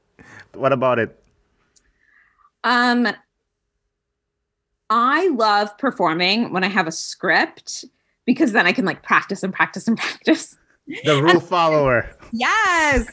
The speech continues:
Speaker 2: And then I get to be the center of attention,
Speaker 1: <laughs>
Speaker 2: um, and get all these, like, this validation and these words of affirmation.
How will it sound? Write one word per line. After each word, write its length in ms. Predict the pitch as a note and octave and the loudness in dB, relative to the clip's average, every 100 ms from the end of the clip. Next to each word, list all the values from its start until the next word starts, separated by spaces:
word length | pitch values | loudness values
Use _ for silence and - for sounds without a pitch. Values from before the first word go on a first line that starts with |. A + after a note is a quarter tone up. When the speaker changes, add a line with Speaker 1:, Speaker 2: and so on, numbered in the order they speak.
| - | -4
Speaker 2:
And 120 | C#4 | 0
then 80 | D4+ | 0
I 120 | D4+ | 2
get 100 | D#4 | 0
to 60 | C4 | 0
be 180 | C#4+ | 0
the 120 | D4 E4+ | 2 0
center 380 | C4 C4+ D#4+ | 0 0 0
of 100 | D4 | 0
attention, 720 | C4+ D#4 A#3+ A3+ A#3+ G#3 B3+ E4+ - | 0 0 0 0 0 2 2 -2 -2
Speaker 1:
<laughs> 60 | |
Speaker 2:
um, 760 | C#3+ - C3+ - G#3+ G#3 G3 F#3 | -4 0 -2 -2 -2 0 0 0
and 160 | G#3+ C4+ | 0 0
get 180 | A3+ A3 | 0 2
all 180 | A#3 A#3 | 0 0
these, 220 | B3+ G3+ | -2 0
like, 260 | G#3+ G#3+ - | 0 -2 -2
this 220 | C#4 F#3+ | -2 0
validation 920 | F#3+ F#3+ A3 F#3+ F#3 - G#3 G3 G#3+ | 0 2 2 2 0 0 0 0 0
and 100 | G3+ | 0
these 140 | A3 | 0
words 260 | A#3 G3 A3+ | 0 0 0
of 80 | G#3+ | 0
affirmation. 1000 | A3 B3+ A3+ F3+ B3+ - C4 D4+ D4+ | -2 0 0 2 0 0 0 0 0